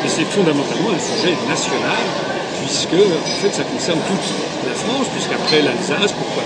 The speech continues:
pas, euh, Midi-Pyrénées, pourquoi pas la Corse, la paca, et cetera. C'est le démembrement de notre pays, conformément à une politique mûrement réfléchie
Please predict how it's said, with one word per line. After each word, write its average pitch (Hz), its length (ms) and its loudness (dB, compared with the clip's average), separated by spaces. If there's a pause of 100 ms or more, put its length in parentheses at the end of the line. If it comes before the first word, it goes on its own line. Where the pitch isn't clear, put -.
pas, 151 160 0
euh, 165 160 2
Midi-Pyrénées, 139 880 -2 (380)
pourquoi 139 320 -2
pas 127 140 -2
la 117 100 -4 (100)
Corse, 185 300 2
la 127 140 -2
paca, 156 340 -2
et 156 40 -2
cetera. - 380 -2
C'est 202 220 4
le 151 180 4
démembrement 151 560 2
de 143 120 2
notre - 340 -2
pays, 170 240 0 (480)
conformément 175 640 4
à 156 80 4
une 151 160 0
politique 151 480 -2 (560)
mûrement 180 340 6
réfléchie 151 600 0